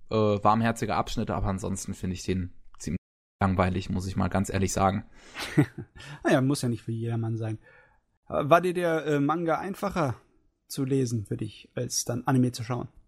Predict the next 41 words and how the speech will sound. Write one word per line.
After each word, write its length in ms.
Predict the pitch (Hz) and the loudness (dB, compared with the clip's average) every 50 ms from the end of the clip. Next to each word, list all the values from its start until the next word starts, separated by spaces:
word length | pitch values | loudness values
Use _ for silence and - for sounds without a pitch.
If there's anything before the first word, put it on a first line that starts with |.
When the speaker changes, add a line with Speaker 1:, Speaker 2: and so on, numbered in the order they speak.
| _ _ _ _ _ _ _ _ _ _ _ _ _ _ | _ _ _ _ _ _ _ _ _ _ _ _ _ _
Speaker 1:
Ich 100 | - - | 4 6
hatte 220 | 127 139 - 202 160 | 8 8 8 6 2
gehofft, 440 | 135 104 - 160 - - - - 120 | 2 0 0 0 -2 -2 -6 -8 -8
dass 140 | 117 - | -6 -6
das 140 | - 107 - | -6 -8 -6
schneller 240 | - 117 107 107 101 | -4 -2 -2 0 -2
gehen 240 | 101 101 101 104 110 | -2 -2 -4 -4 -2
würde, 180 | 135 143 156 | -2 -2 0
einfach 260 | 131 135 151 - 156 147 | 0 -2 -2 -4 -4 -4
den 140 | - 151 | -4 -4
Manga 300 | 147 147 151 151 156 151 | -2 -2 -2 -2 -4 -6
zu 100 | - - | -6 -4
lesen, 320 | 135 131 139 143 135 143 123 | -2 0 0 0 0 0 -2
aber 320 | - 107 110 110 107 - | -2 0 0 -2 -2 -4
ich 140 | - - - | -6 -6 -2
glaub, 320 | - 101 107 110 - - | 0 0 0 0 -2 -4
es 160 | - 90 - - | -8 -6 -6 -6
ist 100 | - - | -2 0
bei 140 | - 104 | 2 2
mir 180 | 107 107 107 101 | 4 2 0 0
ziem-, 340 | - 113 104 101 107 - - - | -2 -2 -2 -2 -2 -4 -6 -8
ziemlich 440 | - - 104 101 98 - - - | -4 -2 -2 -2 -2 -4 -6 -4
zeitnah. 460 | - - 107 104 104 - 101 98 98 92 | 2 4 4 4 4 2 0 0 0 0
Also 180 | 98 - - | 0 -2 -4
ich 80 | 104 - | -6 -4
glaub, 280 | - 104 104 - - | -4 -4 -4 -4 -4
genauso 340 | - 110 107 110 113 110 117 | 0 2 4 4 4 2 0
schnell, 240 | - - 113 107 104 | -4 -4 -2 -2 -2
wie 40 | 107 | -2
ich 80 | 101 - | -2 0
den 100 | 113 101 | 2 2
Manga 240 | 104 107 113 113 110 | 4 4 4 2 2
lesen 260 | 110 104 104 110 104 | 2 2 2 2 2
würde, 140 | 104 101 104 | 2 0 0
könnte 220 | - 104 - - | 0 -2 -2 -2
ich 100 | - - | -4 -6
auch 100 | - - | -4 -2
einfach 220 | 87 107 - 107 | -2 -2 -2 -2
den 140 | - - 95 - | -2 0 0 2
Anime 300 | 95 101 98 95 95 95 | 2 2 2 2 2 2
sehen. 300 | 101 101 98 101 98 | 0 0 0 -2 -2